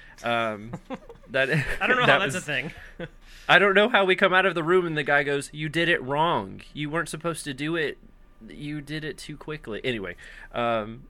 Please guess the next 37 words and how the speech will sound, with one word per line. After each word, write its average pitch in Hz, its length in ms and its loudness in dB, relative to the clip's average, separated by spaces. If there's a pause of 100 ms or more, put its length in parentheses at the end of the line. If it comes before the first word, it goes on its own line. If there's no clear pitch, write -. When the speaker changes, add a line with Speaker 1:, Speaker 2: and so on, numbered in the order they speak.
(200)
Speaker 1:
<laughs> 175 280 -8
so 175 200 0
we 185 180 0
were 196 120 0
planning 175 240 -2
on 131 100 -2
doing 127 220 -2
that 131 200 0
because 117 400 -8
you're 123 120 -4
right. - 320 -6
The 120 260 -4
studio 160 460 -8
camaraderie 135 580 -4
thing 127 460 -6
is, 113 360 -10
is 117 200 -6
real, 127 440 -2
and 135 480 -2 (520)
we, 131 380 -10 (300)
we 139 200 -12
are 135 120 -6
more 123 300 -4
than 113 200 -8
just 98 260 -12
their 95 100 -10
teachers 90 800 -12
a 107 100 -8
lot 104 220 -4
of 104 80 -4
times. 92 640 -14
Um, 98 560 -6 (720)
we, 110 400 -8
we 104 140 -8
are 104 100 -4
people 123 340 -12
too. - 280 -8